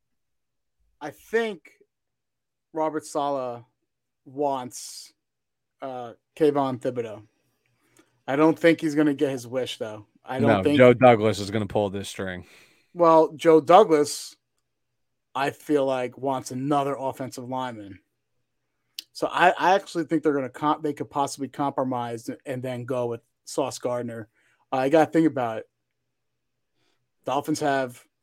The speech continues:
Speaker 1: Tyreek Hill, Waddle. The Bills have Diggs. You, they have, Jets have absolutely nothing. I'm talking about nothing in the secondary position. And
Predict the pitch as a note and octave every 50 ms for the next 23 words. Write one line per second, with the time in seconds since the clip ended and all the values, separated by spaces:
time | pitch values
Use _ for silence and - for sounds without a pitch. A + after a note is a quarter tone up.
0 | _ _ _ _ - B2+ A#2+ B2 A#2+ A#2+ - D#3+ E3+ E3 D#3+ D#3+ D#3 D#3 _ _
1 | _ _ _ _ _ _ - B2+ C#3 C#3+ D3 C#3 C#3+ C#3 C3+ C3 A#2+ - _ _
2 | _ _ _ _ _ _ - A2+ - - C3+ C3+ C3 B2 A2 B2+ B2 A2 G#2+ -
3 | - D#3 D#3 D#3 D3+ D3 C#3+ C3+ - - - - - _ _ _ _ _ _ C#3
4 | C#3+ D3 C#3+ - C#3 D#3 D#3 D3+ D3+ D#3 D3 - - D#3+ - - D3 - F3 F3+
5 | F3+ - E3 D3 B2+ C#3 B2+ A#2+ - - G2+ - - B2 B2 B2 B2+ C#3 D3+ D#3
6 | E3 D#3 D#3 D3+ - C3 A2 G2 F2+ G2+ - A#2 C#3 B2+ - D#3 C#3 C3+ B2+ A#2
7 | A2 G2 - _ _ _ _ _ _ _ _ _ _ - C3+ C3+ C#3+ D3 D3+ D#3+
8 | D#3+ E3 D#3+ D#3 - C3+ A#2 G#2 - - _ _ _ _ _ _ _ _ _ _
9 | _ _ _ _ _ _ _ _ _ _ _ _ _ _ _ _ - C#3+ C3+ B2
10 | - - C#3+ A#2+ - B2 A2+ A2+ A2 A2 G#2+ - G#2+ A2 G#2 F#2+ - - - -
11 | _ _ _ _ _ _ _ _ _ _ _ - C3 C3+ C3 C3 B2+ B2 B2 B2
12 | B2